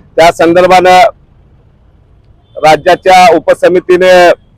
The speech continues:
घोषणा केली आणि हैदराबाद गॅझेटियरच्या नियमानुसार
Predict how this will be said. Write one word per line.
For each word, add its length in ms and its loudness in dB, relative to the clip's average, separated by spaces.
घोषणा 340 -2
केली 360 -2
आणि 160 -2
हैदराबाद 680 -2
गॅझेटियरच्या 1040 0
नियमानुसार 720 0